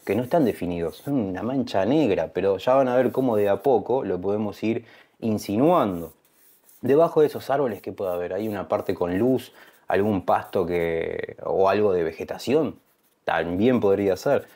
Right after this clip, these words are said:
Miren, voy a agregar otro arbolito, pero este lo voy a hacer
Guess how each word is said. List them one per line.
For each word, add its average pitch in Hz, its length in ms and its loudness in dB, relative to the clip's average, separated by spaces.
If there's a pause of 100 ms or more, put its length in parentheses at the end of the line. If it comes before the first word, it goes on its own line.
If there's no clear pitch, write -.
(140)
Miren, 95 240 -4
voy 127 100 0
a 131 40 4
agregar 113 260 2
otro 104 220 0
arbolito, 113 380 0
pero 95 220 2
este 135 280 2
lo 101 80 2
voy 104 160 0
a 101 60 -2
hacer 120 360 0